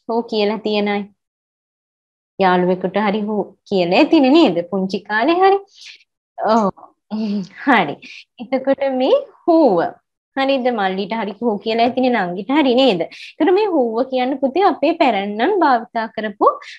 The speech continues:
එක්තරා සංනිවේදන ක්‍රමයක්. ඈත වෙලේ, වෙලේ කුඹුරේ කවුරු හරි යනවා නම්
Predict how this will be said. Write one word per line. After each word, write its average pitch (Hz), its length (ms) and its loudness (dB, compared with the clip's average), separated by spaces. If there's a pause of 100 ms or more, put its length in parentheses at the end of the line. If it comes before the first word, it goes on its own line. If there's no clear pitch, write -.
එක්තරා 349 540 4
සංනිවේදන 262 800 2
ක්‍රමයක්. 180 420 0 (260)
ඈත 247 380 2 (100)
වෙලේ, 208 320 0 (120)
වෙලේ 202 380 -2
කුඹුරේ 208 520 -2 (360)
කවුරු 190 280 -4
හරි 269 280 0
යනවා 180 360 -4
නම් 220 260 -2